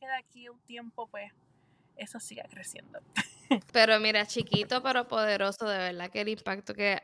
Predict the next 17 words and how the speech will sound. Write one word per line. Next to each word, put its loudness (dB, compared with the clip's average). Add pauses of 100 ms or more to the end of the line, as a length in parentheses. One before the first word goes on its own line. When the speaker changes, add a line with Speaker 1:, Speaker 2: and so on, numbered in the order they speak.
(100)
Speaker 2:
por -4
lo -2
menos 0
en -2
mí 0
ha 2
tenido -6
esa -4
página 0
ha -2
sido 2 (300)
súper 0
de 2
ayuda. 2
Speaker 1:
Es 2
que, 6 (240)
sí, -2